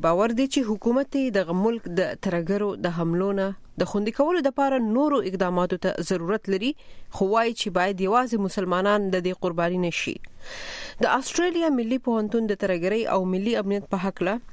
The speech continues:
یوه سروې چې د جولای په میاشت کې د شاوخوا دولس سوه تنو نه ترسره کړې ده، اویا فیصده خلک وایي چې هغوی په دغه ملک کې د ترهګرۍ د زیاتېدونکي ګواښ په هکله ډېر زیات اندېښمن دي.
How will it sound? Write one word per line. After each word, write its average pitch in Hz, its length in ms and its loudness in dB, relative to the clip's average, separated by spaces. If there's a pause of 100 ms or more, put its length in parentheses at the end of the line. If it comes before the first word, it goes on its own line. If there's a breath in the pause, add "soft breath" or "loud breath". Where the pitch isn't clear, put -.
(180)
یوه 185 200 0
سروې 196 360 0
چې - 80 -4 (140)
د 170 100 -4
جولای 190 320 2
په 208 140 0
میاشت 190 260 0
کې 185 160 -2
د 180 160 -2
شاوخوا 220 400 2 (480 loud breath)
دولس 302 400 0
سوه 196 240 0
تنو 196 240 0
نه 175 80 -4 (140)
ترسره 190 320 -2
کړې 294 260 2
ده، 277 60 0 (560 loud breath)
اویا 254 360 0
فیصده 196 400 -2
خلک 185 300 -2
وایي 175 180 -4
چې - 80 -2 (140)
هغوی 202 260 0 (380 loud breath)
په 185 180 0
دغه 175 240 0
ملک 240 240 -2
کې 233 160 2 (320 soft breath)
د 190 160 -2
ترهګرۍ 180 480 0
د 185 160 0
زیاتېدونکي 180 760 -2
ګواښ 247 320 2
په 196 140 2
هکله 175 280 -2
ډېر 170 100 -2 (100)
زیات 165 240 -2
اندېښمن 170 520 0
دي. 135 120 -6